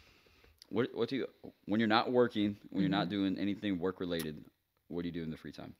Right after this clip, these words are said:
Speaker 2: That's a
Speaker 1: What's a
Speaker 2: great
Speaker 1: hobby?
Speaker 2: question.
Speaker 1: What do you do to distract yourself?
Speaker 2: Um, I love movies.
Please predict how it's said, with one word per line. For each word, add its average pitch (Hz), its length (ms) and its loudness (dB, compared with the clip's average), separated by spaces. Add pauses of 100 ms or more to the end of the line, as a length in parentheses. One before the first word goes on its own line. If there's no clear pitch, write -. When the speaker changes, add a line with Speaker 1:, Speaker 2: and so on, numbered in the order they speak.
(120)
Speaker 2:
That's - 100 -18
a - 40 -6
Speaker 1:
What's 92 120 -6
a 95 40 -2
Speaker 2:
great - 120 -2
Speaker 1:
hobby? 156 160 -4
Speaker 2:
question. - 320 -10
Speaker 1:
What 127 100 4
do 160 60 2
you 170 100 0
do 160 100 2
to 127 40 -2
distract 95 400 0
yourself? 78 260 -10 (800)
Speaker 2:
Um, 180 640 0 (540)
I 226 180 0
love 180 340 2
movies. 165 640 -4